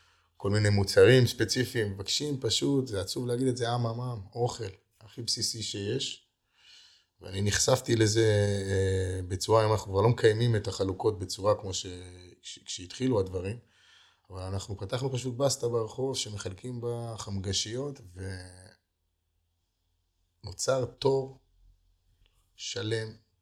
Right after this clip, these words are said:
באמצע הרחוב, של אנשים שעומדים לך אחד אחרי השני לקבל מנה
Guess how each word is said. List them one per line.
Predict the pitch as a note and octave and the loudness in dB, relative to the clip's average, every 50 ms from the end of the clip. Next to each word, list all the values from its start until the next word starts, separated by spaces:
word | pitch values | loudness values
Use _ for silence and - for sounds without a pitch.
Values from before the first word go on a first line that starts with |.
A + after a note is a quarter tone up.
| _ _ _ _ _ _ | _ _ _ _ _ _
באמצע | F#2+ G2 G2 G#2 A2+ A2+ - - - A2+ G#2+ G#2 | -14 -12 -10 -10 -10 -8 -6 -6 -4 -4 -4 -4
הרחוב, | G2+ G2 G2 F#2 - - G2 F#2+ F#2 F#2+ - _ _ _ _ _ | -4 -4 -6 -6 -6 -6 -6 -6 -8 -10 -16 _ _ _ _ _
של | _ - - - - D2+ | _ -20 -20 -20 -20 -12
אנשים | F#2+ G2 - B2 C3 C3+ B2+ | -8 -6 -6 -6 -6 -8 -8
שעומדים | A#2+ - B2 A#2 A2+ A2 G#2+ G#2+ B2 C3 C3+ C3 B2+ | -8 -8 -8 -10 -12 -12 -10 -6 -4 -4 -4 -4 -6
לך | A#2+ A2 - B2+ A#2+ A#2+ | -8 -10 -10 -12 -14 -14
אחד | A2 - - B2+ C3 C3+ C3+ B2+ B2 B2 | -14 -14 -14 -14 -12 -10 -8 -8 -8 -8
אחרי | A2+ - - B2+ A#2+ A#2+ | -10 -10 -10 -10 -8 -8
השני | A#2 - - A2+ A2 A2+ B2 B2 B2 A#2+ | -6 -6 -8 -8 -10 -12 -12 -10 -10 -10
לקבל | A2 G#2 G2+ A2+ G#2+ G#2 A2 A2 A2 | -12 -12 -14 -14 -12 -8 -8 -8 -6
מנה | G#2+ G#2 G2+ G2 G#2 B2 C3 C3 | -8 -10 -10 -10 -8 -8 -8 -8